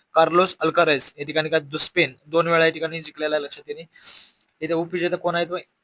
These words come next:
यानिक सिन्नर हा ठिकाणी आहे. ओपन अमेरिका कोण जिंकला आहे तर पुरुष कोण आहे कार्लोस अल्काराज आहे लक्षात घ्या. महिला विजेती कोण आहे लक्षात घ्या या ठिकाणी काय अरेना सबालेका लक्षात घ्या. कोण बेलारूसची आहे तर उपविजेता कोण आहे अमांडा एलिसो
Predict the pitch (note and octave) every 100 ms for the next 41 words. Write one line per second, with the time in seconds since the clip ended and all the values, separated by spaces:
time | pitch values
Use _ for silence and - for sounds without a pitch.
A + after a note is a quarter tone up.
0 | _ E3 E3+ F#3+ - F3 C#3 C3+ C#3+ D3+
1 | D#3 D3 D#3 - E3+ E3+ F3 F3 F3 F3
2 | F3 F3+ G#3+ _ E3 - - - F3+ A#3
3 | - _ _ _ E3 D#3 G3+ - - E3
4 | E3 D3 C#3 C#3 C3 B2+ - C#3+ D3+ F3
5 | F#3 F#3 F#3 F#3 F#3 F3+ F3 E3+ F3 -
6 | F3+ G3 G3 G3+ _ _ _ - D#3 E3+
7 | F#3+ G3+ E3+ E3+ D#3+ C#3 C#3 - - D3+
8 | E3+ D#3 D#3 D#3+ D#3+ D#3+ D3+ D#3+ - _
9 | _ _ - F3 E3+ F3 F3+ F3+ F3 E3+
10 | - D#3 F3 F3 F#3 - _ _ C#3+ E3
11 | E3 F3